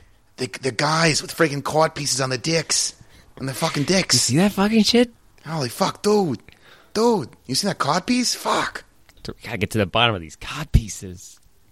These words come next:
Speaker 2: In
Speaker 1: You
Speaker 2: the
Speaker 1: telling
Speaker 2: fucking
Speaker 1: me kids, kids growing up in Boston every day and they don't know about cod pieces?
Speaker 2: Oh no, Josh, like, froze up during one of his classic Mark. Oh, he's back.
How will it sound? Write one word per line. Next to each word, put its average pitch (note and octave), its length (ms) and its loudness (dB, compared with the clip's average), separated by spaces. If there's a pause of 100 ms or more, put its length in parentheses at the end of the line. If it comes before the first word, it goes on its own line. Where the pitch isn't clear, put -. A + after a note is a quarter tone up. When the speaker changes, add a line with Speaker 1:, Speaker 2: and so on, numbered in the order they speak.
(340)
Speaker 2:
In - 80 -6
Speaker 1:
You G#2+ 60 0
Speaker 2:
the - 60 -2
Speaker 1:
telling F#3+ 240 4
Speaker 2:
fucking F#3+ 40 2
Speaker 1:
me F#3+ 220 2 (240)
kids, - 360 0 (280)
kids - 180 -2
growing F#3 220 4
up E3+ 80 -2
in E3 80 -4
Boston E3+ 360 0
every F3 200 0
day G3 280 2 (520)
and D3+ 100 0
they E3 60 4
don't F3+ 80 4
know F3+ 80 4
about E3 160 2
cod F3+ 240 0
pieces? A3 340 -2
Speaker 2:
Oh F#2+ 140 4
no, F#2 180 2
Josh, G2 400 6
like, F#2 260 0
froze F#2+ 440 2
up F#2+ 160 2
during E2+ 380 0 (340)
one F#2+ 180 0
of F#2 80 0
his F2+ 260 -4 (380)
classic - 880 -4 (640)
Mark. F#2 640 -2
Oh, F#2+ 140 6
he's F2+ 180 0
back. D#2 400 -4